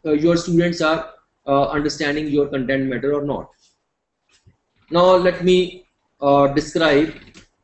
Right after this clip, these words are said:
the components of instructional planning. The most important component is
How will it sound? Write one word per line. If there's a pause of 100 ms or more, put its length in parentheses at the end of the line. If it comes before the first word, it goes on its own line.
(120)
the
components
of
instructional
planning. (840)
The
most
important
component
is